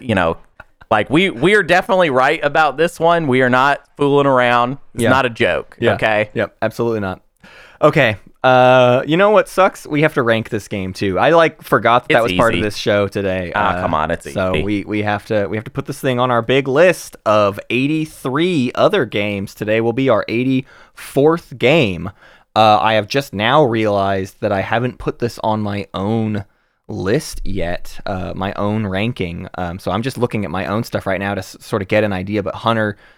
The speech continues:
Speaker 2: did you, do you have kind of an idea of a place
Speaker 1: Yep,
Speaker 2: to
Speaker 1: yep,
Speaker 2: start?
Speaker 1: of course,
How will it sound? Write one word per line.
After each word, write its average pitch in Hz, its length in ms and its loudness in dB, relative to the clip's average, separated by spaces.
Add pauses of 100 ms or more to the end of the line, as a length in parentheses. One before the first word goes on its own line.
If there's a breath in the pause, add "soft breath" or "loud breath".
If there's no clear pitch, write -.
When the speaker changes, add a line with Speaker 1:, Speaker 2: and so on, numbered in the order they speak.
Speaker 2:
did 92 180 -8
you, 120 400 -4
do 104 120 -12
you 110 160 -2
have 110 220 -4
kind 123 180 -2
of 120 80 -2
an 120 80 -2
idea 120 360 0
of 110 180 -2
a 104 60 -2
place 117 260 -2
Speaker 1:
Yep, 254 120 2
Speaker 2:
to - 60 -8
Speaker 1:
yep, 107 60 -8
Speaker 2:
start? 139 480 0
Speaker 1:
of - 120 -16
course, - 340 -4